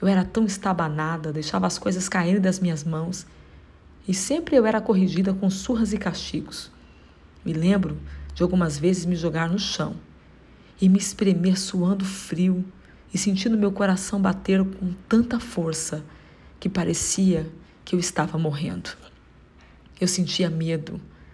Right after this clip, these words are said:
Foi então que mais tarde, com os meus dezesseis anos de idade, eu desenvolvi a depressão.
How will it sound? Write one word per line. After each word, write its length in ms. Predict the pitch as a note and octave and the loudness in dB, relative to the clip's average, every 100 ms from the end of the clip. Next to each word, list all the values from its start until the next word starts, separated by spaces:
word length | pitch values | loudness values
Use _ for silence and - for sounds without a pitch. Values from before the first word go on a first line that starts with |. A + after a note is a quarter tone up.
| - | -18
Foi 220 | - F#3 | -2 0
então 520 | E3+ D#3 G3 G#3 G3+ F#3+ - - - - - - | 0 -2 0 0 0 -4 -12 -20 -20 -20 -20 -16
que 120 | - G#3 | -2 0
mais 240 | G#3 A3+ | 2 0
tarde, 420 | - F3+ F#3+ F#3 | 0 2 2 2
com 140 | F#3 F#3 | 2 2
os 120 | E3 | 4
meus 200 | F#3+ F3 | 4 4
dezesseis 600 | E3+ F3+ - A#3+ A#3 F3+ | 2 -2 0 -2 0 0
anos 220 | G#3 G#3+ | 2 2
de 60 | A3 | 0
idade, 520 | F3+ D3+ D3+ - - - - - - | 0 -2 -4 -10 -16 -20 -20 -20 -6
eu 120 | E3+ | -2
desenvolvi 520 | D#3+ D3+ D#3 D#3+ C#3+ D#3 | 0 -2 -4 -4 -2 -4
a 40 | |
depressão. 600 | D#3+ - - - - - | -4 -4 -4 -4 -6 -8